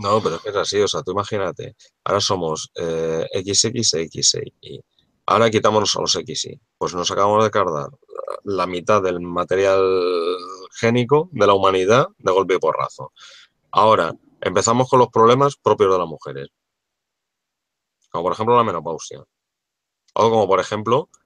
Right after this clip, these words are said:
la prepubertad, la preadolescencia. O sea, no todas van a ser fértiles. Dentro de las que sean fértiles,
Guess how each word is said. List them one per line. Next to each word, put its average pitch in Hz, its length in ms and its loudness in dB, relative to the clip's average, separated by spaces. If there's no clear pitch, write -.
la 90 200 0
prepubertad, 78 720 -6
la 82 160 -2
preadolescencia. 82 840 -4
O - 440 -16
sea, 92 80 0
no 104 200 2
todas 113 220 4
van 101 120 2
a 90 40 -2
ser 82 180 -10
fértiles. 67 540 -16
Dentro 117 320 2
de 90 60 4
las 85 120 -2
que 85 100 -8
sean 98 240 -4
fértiles, 120 640 0